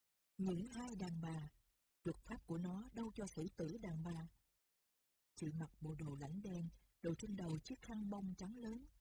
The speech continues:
Rõ ra đàn bà nông thôn vùng Vườn Trầu. Chị bước trên xe xuống, miệng mỉm cười. Cũng vẫn ông cha Đạo hôm trước lượt thượt bộ áo dài đen quét đất.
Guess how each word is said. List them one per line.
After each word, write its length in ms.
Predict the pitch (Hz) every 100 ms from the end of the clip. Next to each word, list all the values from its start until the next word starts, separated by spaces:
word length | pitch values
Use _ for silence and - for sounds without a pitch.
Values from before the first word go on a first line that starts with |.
| _ _ _ -
Rõ 180 | 160 190
ra 280 | - 185 175
đàn 260 | 165 151
bà 180 | 151 147 160
nông 160 | 180 -
thôn 320 | 202 190 175
vùng 220 | 165 156
Vườn 220 | 160 151 -
Trầu. 320 | 156 151 143 - - _ _ _
Chị 140 | - 156
bước 260 | 156 226 - -
trên 180 | 202 180
xe 220 | - 180 165 -
xuống, 240 | 185 202 254 - -
miệng 400 | 175 156 160 165
mỉm 200 | 156 202
cười. 300 | - 160 147 - - _ _ _
Cũng 220 | - 175 190
vẫn 220 | 147 180
ông 160 | - 170
cha 140 | 175
Đạo 200 | 156 143
hôm 240 | 147 165 160
trước 300 | - 247 -
lượt 160 | 175 160 -
thượt 180 | 165 -
bộ 120 | 175
áo 220 | 165 208 233
dài 280 | 208 160
đen 240 | 147 165 165 -
quét 240 | 214 -
đất. 160 | 233